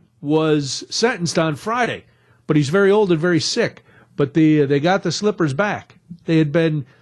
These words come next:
they had been insured for over a million dollars. But it's not real rubies on there, just, uh, in case you did not know. So that's,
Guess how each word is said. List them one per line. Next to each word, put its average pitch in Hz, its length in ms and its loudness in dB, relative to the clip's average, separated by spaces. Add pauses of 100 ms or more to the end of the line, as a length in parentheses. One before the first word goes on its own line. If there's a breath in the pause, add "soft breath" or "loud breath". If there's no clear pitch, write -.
(120 soft breath)
they 170 100 4
had 165 140 2
been 180 120 0
insured 165 380 -2
for 175 140 0
over 165 160 2
a 160 40 2
million 180 380 2
dollars. 180 520 -6 (680)
But 175 120 2
it's 170 260 0
not 214 240 0
real 208 180 4
rubies 160 400 -2
on 95 140 -10
there, 87 160 -16
just, 120 360 -16
uh, 117 180 -6
in 113 80 -10 (400 soft breath)
case 139 220 2
you 139 60 -6
did 135 220 -4
not 127 200 -8
know. 120 300 -10 (960)
So 170 300 0
that's, 196 320 -2